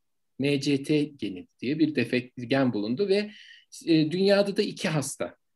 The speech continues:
Bir İngiltere'de Suriyeli bir hastada, bir de sizin hastada bu hastalık tespit edildi. Bu hastanın lütfen annesinin babası da dahil yeni örneklerini, kanlarını bize gönderir misiniz?" Gönderdik ve gerçekten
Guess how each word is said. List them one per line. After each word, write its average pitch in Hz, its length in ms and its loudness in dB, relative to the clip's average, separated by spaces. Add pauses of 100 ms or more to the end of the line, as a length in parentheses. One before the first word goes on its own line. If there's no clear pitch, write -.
(140)
Bir 196 280 -2
İngiltere'de 170 680 0
Suriyeli 127 600 2
bir 107 200 -8 (360)
hastada, 131 640 -6 (320)
bir 202 80 -4
de 226 80 2
sizin 190 320 -2
hastada 156 560 -2
bu 175 120 2
hastalık 156 460 -2
tespit 131 420 -4
edildi. 110 480 -6 (300)
Bu 202 100 2
hastanın 180 460 0
lütfen 170 460 -2
annesinin 165 560 0
babası 143 420 -4
da 127 160 0
dahil 143 340 -2
yeni 160 240 -4
örneklerini, 156 800 0 (160)
kanlarını 156 460 2
bize 147 180 -2
gönderir 110 420 -4
misiniz?" 160 420 -12
Gönderdik 156 680 0 (420)
ve 185 100 4
gerçekten 170 840 -2